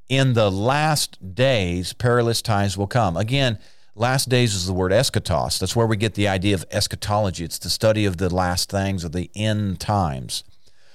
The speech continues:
Well, he says this, "What will mark the very end?" The word eschatos used here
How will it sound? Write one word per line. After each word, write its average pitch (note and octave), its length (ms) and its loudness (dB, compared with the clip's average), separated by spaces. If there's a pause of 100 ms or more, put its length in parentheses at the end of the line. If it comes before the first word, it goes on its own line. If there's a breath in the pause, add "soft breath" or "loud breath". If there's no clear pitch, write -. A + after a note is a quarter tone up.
(160 soft breath)
Well, B2+ 240 4
he B2+ 200 4
says A#2 320 2
this, B2+ 340 2 (100)
"What C3+ 480 2
will A#2 240 2
mark G#2 760 2
the G#2 200 -2
very A2 440 2
end?" F#2+ 580 0 (100)
The A#2 220 2
word A#2+ 240 2
eschatos B2 720 0
used B2+ 320 0
here F#2 340 0